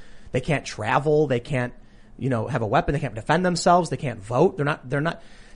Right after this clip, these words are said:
no taxation without representation. I don't care if you've com-, if you've committed, if you're, if you're out of jail, if the, if the judge says your punishment for doing this will be ten years,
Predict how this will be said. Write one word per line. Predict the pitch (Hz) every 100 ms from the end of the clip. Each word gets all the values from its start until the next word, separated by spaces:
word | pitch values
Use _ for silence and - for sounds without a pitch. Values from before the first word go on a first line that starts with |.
| -
no | 160
taxation | 151 220 220 226 226
without | 214 202
representation. | 214 202 196 214 240 135
I |
don't | 143 160
care | 180
if | 180
you've | 127
com-, | 135
if | 117
you've | 110
committed, | 120 117 120 -
if | 127
you're, | 135
if | 135 139
you're | 139
out | 143 240
of | 175
jail, | 160 147
if | 147 -
the, | 131
if | 143 -
the | 131
judge | 147 214 -
says | 156 120
your | 113 165 254
punishment | 254 262 208 147 135
for | -
doing | 127 196 254
this | 147 139
will | 113
be | 107
ten | - - 311
years, | 277 180 101 - -